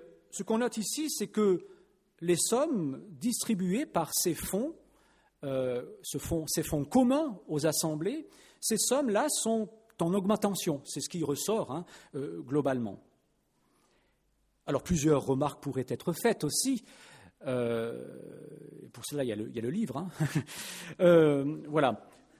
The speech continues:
Non, je fais pas de pub, hein, je, <laughs> c'est juste mon côté arménien, là, qui me presse.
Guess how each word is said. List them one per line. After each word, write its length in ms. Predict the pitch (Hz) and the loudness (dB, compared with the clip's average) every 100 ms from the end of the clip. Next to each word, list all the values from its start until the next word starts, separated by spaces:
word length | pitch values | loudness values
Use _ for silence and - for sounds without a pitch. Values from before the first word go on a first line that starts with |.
| - | 4
Non, 160 | 170 | 6
je 100 | 156 | 6
fais 120 | 180 196 | 6 10
pas 120 | 180 | 10
de 80 | - | 8
pub, 260 | 214 180 | 4 8
hein, 200 | 156 165 | 8 8
je, 180 | 147 160 | 4 2
<laughs> 1300 | 135 - 180 - 170 196 - - - - - - - | 2 4 4 2 -6 -6 -12 -14 -20 -18 -20 -16 0
c'est 160 | 196 | 2
juste 180 | 202 226 | 4 6
mon 100 | 208 | 6
côté 220 | 190 190 | 6 8
arménien, 440 | 180 175 180 175 156 | 8 6 4 4 4
là, 100 | 139 | 2
qui 260 | - 131 | -2 -4
me 140 | 123 123 | -2 -4
presse. 400 | - 123 - | -4 -6 -6